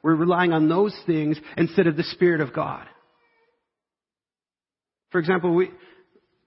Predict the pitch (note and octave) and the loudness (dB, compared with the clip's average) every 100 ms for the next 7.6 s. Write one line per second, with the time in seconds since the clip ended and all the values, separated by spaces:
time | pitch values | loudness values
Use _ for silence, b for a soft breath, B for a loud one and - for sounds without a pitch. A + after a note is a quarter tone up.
0 | _ D#3+ C#3 F#3+ E3 F3+ E3+ F3 E3 E3 | _ -4 0 0 2 0 0 0 0 0
1 | E3 D#3 E3 D#3+ D#3 D#3+ E3+ D#3+ E3 D3 | 0 0 0 0 -2 -2 -2 0 -2 -4
2 | C#3 A#2 - - _ _ _ _ _ D3 | -4 -4 -6 -18 _ _ _ _ _ -6
3 | C#3+ C#3 D3 D3 C#3 C#3 C#3 C3+ C#3+ D3 | -4 -2 -4 -4 -2 0 0 0 0 0
4 | D3+ - B _ C#3+ C#3+ C#3+ D#3 D#3+ D#3+ | -2 -8 B _ 0 2 2 2 2 2
5 | E3+ - B B B - C3+ C3 A#2 G#2 | -2 -8 B B B -4 0 0 -2 -8
6 | _ _ - C4+ - E3 F3 G3 D3 E3+ | _ _ -4 -4 0 0 0 -2 -2 -4
7 | F#3+ E3+ C#3 D#3+ E3 D3+ | -2 -2 -2 0 0 -2